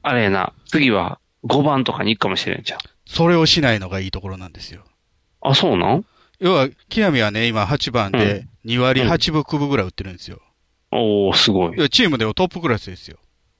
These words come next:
Speaker 1: うん。
Speaker 2: だからずっと八番から変えない。
Speaker 1: 誰も打たへんの？おー。なんで？
Speaker 2: っていうのは、
Speaker 1: うん。
Speaker 2: 八番バッターって、まあ、大体打たない選手なんですよね。次ピッチャー。
Speaker 1: うん、打たへん。うん。
Speaker 2: じゃあ、八番バッターでイニングが終わってしまうことっていうのは多い。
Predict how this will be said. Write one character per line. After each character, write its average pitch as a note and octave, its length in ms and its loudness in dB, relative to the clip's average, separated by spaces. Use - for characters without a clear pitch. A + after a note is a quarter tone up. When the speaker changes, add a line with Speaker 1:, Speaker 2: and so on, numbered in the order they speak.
Speaker 1:
う - 60 0
ん。 A2 280 2
Speaker 2:
だ G#3 80 2
か F3 60 2
ら D3+ 40 -6
ず A#3+ 120 0
っ C#4 40 0
と B2 160 0
八 A2+ 200 2
番 A2 120 2
か G2 140 -2
ら F#2+ 80 -6
変 - 0 -
え - 0 -
な - 0 -
い。 - 0 -
Speaker 1:
誰 - 0 -
も G2 40 -10
打 - 20 -
た C#3 140 4
へ B2+ 40 2
ん A#2 40 0
の？ G2 140 -6
お B2 400 2
ー。 - 20 -20
な G#2 100 4
ん - 20 4
で？ G#2+ 60 4
Speaker 2:
っ G#2+ 40 4
て G#2 60 4
い G#2 60 2
う - 20 0
の F#2+ 160 -4
は、 G2+ 320 0
Speaker 1:
う A#2 60 2
ん。 B2 180 0
Speaker 2:
八 B3 300 -2
番 B3+ 280 2
バ B3 140 4
ッ - 20 -2
タ - 220 -2
ー - 20 -2
っ - 20 -2
て、 - 80 -8
ま G#2+ 120 0
あ、 - 20 0
大 C#3 180 2
体 F3 140 2
打 A2+ 100 -2
た F3 140 2
な B2 100 0
い F#2 60 -4
選 G2 160 -10
手 G2 160 -14
な F2+ 60 -18
ん - 20 -20
で - 80 -20
す - 60 -20
よ A2+ 80 -12
ね。 - 40 -14
次 A#2+ 200 2
ピ A2 60 4
ッ - 20 4
チ G#2 40 4
ャ - 20 2
ー。 G#2+ 40 2
Speaker 1:
う - 20 2
ん、 A2 40 2
打 G2+ 40 0
た G2+ 240 0
へ F#2 120 2
ん。 - 240 -8
う G#2 140 -2
ん。 E2+ 40 -6
Speaker 2:
じ G3 60 0
ゃ B2 40 2
あ、 - 60 -4
八 D4 320 0
番 D4 260 2
バ D4 140 4
ッ C#4 60 -2
タ A#2+ 220 2
ー - 20 0
で B2 280 2
イ A3+ 60 4
ニ F#3 140 0
ン G#2 80 -6
グ F#2+ 120 -12
が F#2 240 -10
終 F3+ 120 0
わ G3 60 4
っ F#3 60 -2
て F#3+ 120 -4
し - 100 -2
ま D#3+ 120 2
う D3+ 40 2
こ - 100 -12
と - 100 -16
っ - 20 -20
て - 100 -20
い A#2 40 -18
う F#2 40 -18
の F2 40 -18
は G2 40 -10
多 A#2 180 -2
い。 - 80 -14